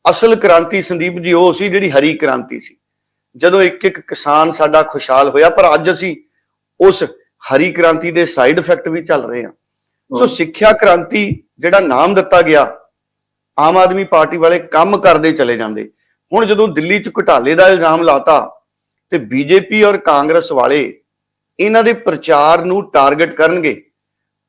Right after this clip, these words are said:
Speaker 1: ਔਰ ਭਵਿੱਖ 'ਚ ਹੁਣ ਤੁਸੀਂ ਵੇਖਿਓ, ਪੰਜਾਬ 'ਚ ਵੀ ਜਿਹੜੇ ਬੀਜੇਪੀ ਦੇ ਲੀਡਰ ਨੇ, ਉਹਨਾਂ ਨੇ ਵੱਖ-ਵੱਖ ਮਾਮਲਿਆਂ ਦੇ ਵਿੱਚ ਹੁਣੇ ਹੀ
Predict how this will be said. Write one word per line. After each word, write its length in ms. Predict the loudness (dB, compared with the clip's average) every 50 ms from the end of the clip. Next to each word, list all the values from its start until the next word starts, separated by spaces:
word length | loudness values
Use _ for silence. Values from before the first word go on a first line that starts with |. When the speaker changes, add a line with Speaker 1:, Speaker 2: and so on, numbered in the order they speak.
| _ 0
Speaker 1:
ਔਰ 120 | 2 2 2 2
ਭਵਿੱਖ 400 | 2 2 4 2 2 0 -2 -6
'ਚ 240 | -4 -2 -2 -2 -2 -4 -8 _ _ _ -6
ਹੁਣ 120 | -6 -4 -4
ਤੁਸੀਂ 200 | -6 -8 -8 -6 -4
ਵੇਖਿਓ, 320 | -4 -4 0 2 0 0
ਪੰਜਾਬ 560 | 0 -2 -6 -2 0 2 4 4 4 2 2 -2
'ਚ 60 | -6
ਵੀ 220 | -6 -6 -6 -8 -12 _ _ _ _ _ _ _ _ -12
ਜਿਹੜੇ 220 | -6 -4 -4 -2 -2
ਬੀਜੇਪੀ 440 | -4 -4 -2 -2 -2 -2 -4 -2
ਦੇ 120 | -2 0 0
ਲੀਡਰ 300 | 0 -2 -2 0 0 0
ਨੇ, 260 | 0 -2 -4 -4 -6 -10 _ _ _ _ _ _ _ _ _ _ -4
ਉਹਨਾਂ 260 | -4 -2 0 0 0
ਨੇ 100 | 0 0 2
ਵੱਖ-ਵੱਖ 460 | 2 2 2 2 0 0 0 0 0
ਮਾਮਲਿਆਂ 460 | 0 0 2 2 2 2 2 0 0
ਦੇ 100 | 0 0 0
ਵਿੱਚ 260 | -2 -2 -4 -4 -8
ਹੁਣੇ 280 | -8 -6 -4 -2 0 0
ਹੀ 300 | 0 -2 -6 -8 -12